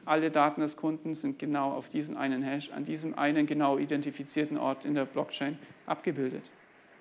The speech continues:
Okay, nächstes Problem, das man sich stellt. Naja, mein System ändert sich ja. Ich schreibe ja nicht nur einmal mein Timesheet, sondern die Leute, die laden jeden Tag neue Timesheets hoch.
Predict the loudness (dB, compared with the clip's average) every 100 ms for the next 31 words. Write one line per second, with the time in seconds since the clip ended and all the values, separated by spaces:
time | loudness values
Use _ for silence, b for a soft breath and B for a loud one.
0 | -20 -20 -20 -20 -20 B B B B B
1 | B B B B B B -18 -10 -8 -6
2 | -4 -4 -6 -10 -20 -20 -20 -20 -20 -14
3 | -2 0 0 -2 2 6 6 4 2 2
4 | -2 -2 -2 -2 0 4 4 2 -4 -20
5 | -20 -20 -20 -20 -20 -14 0 0 2 0
6 | 2 4 4 2 0 2 2 2 6 6
7 | 8 2 2 2 4 4 2 2 2 0
8 | 2 2 2 0 0 0 2 4 4 2
9 | 0 4 6 6 2 0 0 2 0 2
10 | 0 0 -2 -2 -4 -6 -8